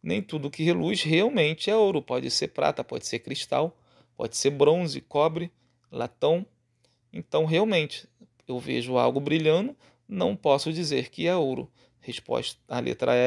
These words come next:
E está correta. Está coerente, inteiramente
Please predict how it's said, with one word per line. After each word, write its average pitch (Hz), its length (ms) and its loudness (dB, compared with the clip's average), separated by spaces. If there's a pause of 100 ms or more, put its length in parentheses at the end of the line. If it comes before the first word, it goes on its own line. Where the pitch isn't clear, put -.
(160)
E - 60 -12
está 139 460 -4 (580)
correta. - 640 -2 (760)
Está - 480 -2 (580)
coerente, 156 760 2
inteiramente 165 1000 -4